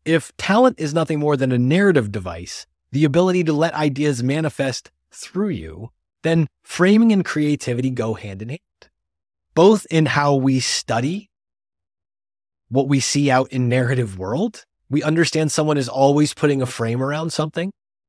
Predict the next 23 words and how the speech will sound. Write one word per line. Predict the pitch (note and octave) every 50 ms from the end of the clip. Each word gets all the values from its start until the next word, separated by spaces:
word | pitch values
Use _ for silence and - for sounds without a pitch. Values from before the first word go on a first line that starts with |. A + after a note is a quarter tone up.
| _ _ _ _ _ -
And | D#3+ E3+
also | C#3 E3+ G#3 G#3+ - A#3 G3
in | F3 D#3+
the | D3+
way | C#3+ C#3+
that | C#3 C#3 C3+
when | C#3+ D3 C#3+
we | C#3+ C3+
create | - - - - C#3+ C#3+ C#3 C#3+ F3 A3 A3
something, | - - B2 A2 G2+ G2 - G#2 G#2 G#2 G#2+ A2 - _ _ _ -
our | C#3 D3+
goal | C#3+ B2 C#3 E3 F3 F3+ E3+ D#3+
is | C#3 A#2+
not | D3 D3 C#3+ -
to | D3
just | C3 C3+ C#3 C3 - _ _ _ _
spew | - - - - - - D#3 D#3+ D#3+ D#3+ D#3
information | D#3 D3+ C#3 - D3+ C3+ C3+ C3+ C#3 A#2+ - C3+
out | C3 B2+ C3
in | B2+ B2+
the | A#2+ A2+
world | A#2 C#3+ E3 D#3+ C#3 B2 A#2+ A#2 G#2+
or, | A2+ A#2 A#2 A#2 A2+ A2+